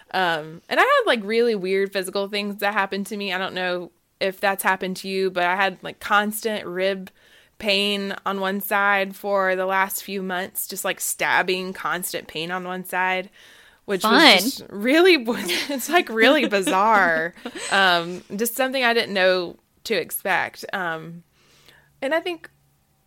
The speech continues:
Speaker 1: related to other conversations we've, we've had about being in a body, it's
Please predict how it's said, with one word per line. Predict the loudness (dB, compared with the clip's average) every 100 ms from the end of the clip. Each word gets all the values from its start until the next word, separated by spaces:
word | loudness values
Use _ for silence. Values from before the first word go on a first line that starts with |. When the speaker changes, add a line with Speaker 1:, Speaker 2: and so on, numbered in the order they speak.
| _ _
Speaker 1:
related | -6 -2 0 0 -2
to | -4 -2
other | 0 2
conversations | 0 -2 -4 -4 -6 -8 -10
we've, | -10 -12 -12
we've | -10 -8
had | -2 -2
about | -2 -6 -8
being | -10 -12 -10
in | -10
a | -8
body, | -4 -2 -2 -4 -8
it's | -8 -8 -8